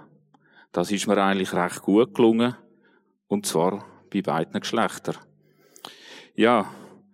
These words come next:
schon bald sind dann meine damaligen Schulkameraden und ich so eine richtige Gang geworden. So ein bisschen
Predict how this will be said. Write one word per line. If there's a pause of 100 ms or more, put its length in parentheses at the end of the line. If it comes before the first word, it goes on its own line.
(580)
schon
bald
sind
dann
meine
damaligen
Schulkameraden
und
ich (180)
so
eine
richtige
Gang
geworden. (280)
So
ein
bisschen